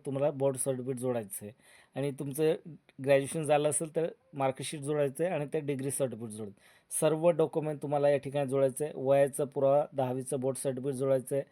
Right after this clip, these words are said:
दुसरा जन्मदिनांक नमूद असल्या शाळे-, शाळे-, महाविद्यालयाचे सोडल्यास दाखला, नगरपालिका, महानगरपालिका, ग्रामपंचायत जन्म दाखला, विधवा अनाथ मुलांचे प्रमाणपत्र, विवाह दाखला.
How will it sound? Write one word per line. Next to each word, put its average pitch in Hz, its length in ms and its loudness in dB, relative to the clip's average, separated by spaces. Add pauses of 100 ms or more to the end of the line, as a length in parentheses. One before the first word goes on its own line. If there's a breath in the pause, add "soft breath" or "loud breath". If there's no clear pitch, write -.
(320 soft breath)
दुसरा 131 240 -2
जन्मदिनांक 131 720 0
नमूद 135 280 -2
असल्या 135 400 0
शाळे-, 131 460 -2
शाळे-, 131 520 0
महाविद्यालयाचे 131 760 -2
सोडल्यास 127 360 -4
दाखला, 131 360 -2 (400 soft breath)
नगरपालिका, 131 680 0
महानगरपालिका, 131 760 0
ग्रामपंचायत 123 580 0
जन्म 131 140 -2
दाखला, 131 400 -2 (460 soft breath)
विधवा 131 420 0
अनाथ 131 280 -2
मुलांचे 127 340 -2
प्रमाणपत्र, 131 720 -2
विवाह 131 440 -2 (140)
दाखला. 131 360 -2